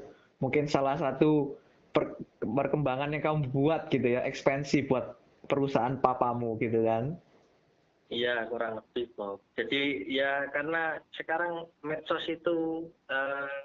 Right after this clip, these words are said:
Speaker 2: semua orang bisa akses, H P juga murah, bahkan H P second juga murah kan, nggak harus H P baru. Kuota internet juga murah, jadi ya kenapa nggak kita masuk di medsos gitu loh. Kan tujuan kita juga, oh ini loh supaya orang tahu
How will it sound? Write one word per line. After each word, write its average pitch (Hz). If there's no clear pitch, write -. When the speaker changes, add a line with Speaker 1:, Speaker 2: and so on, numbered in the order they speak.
Speaker 2:
semua 143
orang 147
bisa 123
akses, 185
H 110
P 135
juga 120
murah, 143
bahkan 151
H 110
P 135
second 139
juga 120
murah 147
kan, 143
nggak 120
harus 113
H 117
P 120
baru. 117
Kuota 131
internet 131
juga 120
murah, 127
jadi 143
ya 113
kenapa 117
nggak 151
kita 127
masuk 117
di 113
medsos 110
gitu 104
loh. 98
Kan 147
tujuan 131
kita 139
juga, 117
oh 143
ini 165
loh 143
supaya 139
orang 147
tahu 123